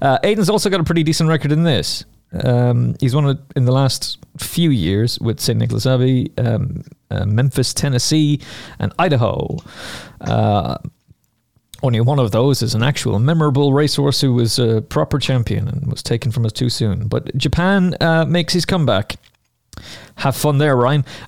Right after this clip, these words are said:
Uh, Trushan, eleven to four. Six to four about, <laughs> six to four about Japan over a mile five on his seasonal reappearance. Okay. Uh, Trushan, eleven to four. Uh, Miranda, eleven to two. So Trushan is my cup horse to follow to take on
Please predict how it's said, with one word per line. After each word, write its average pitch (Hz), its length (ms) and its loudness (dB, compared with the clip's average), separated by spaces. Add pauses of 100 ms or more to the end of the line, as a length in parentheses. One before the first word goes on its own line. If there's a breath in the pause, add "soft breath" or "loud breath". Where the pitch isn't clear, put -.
Uh, 131 180 2
Trushan, 139 580 2
eleven 165 260 2
to 151 60 2
four. 170 480 0 (1080)
Six - 240 -2
to 160 100 0
four 151 240 2
about, 117 400 2
<laughs> - 0 -
six - 500 -6
to 170 80 -2
four 147 220 0
about 120 200 0
Japan 107 420 0
over 104 160 0
a 107 60 2
mile 123 220 2
five 117 300 0
on 110 120 0
his 107 120 0
seasonal 117 320 2
reappearance. 110 460 -2 (520 loud breath)
Okay. 127 320 -2 (420 loud breath)
Uh, 127 200 2
Trushan, 156 380 0
eleven 135 220 2
to 127 40 0
four. 165 400 0 (120)
Uh, 135 260 2
Miranda, 135 440 2
eleven 120 220 2
to 113 80 0
two. 131 420 2 (300 loud breath)
So 160 140 -2
Trushan 190 460 0
is 165 100 0
my 160 320 2 (240)
cup 170 200 -2
horse 143 240 0
to 143 80 0
follow 135 260 2
to - 140 -8
take 123 260 0
on 117 280 2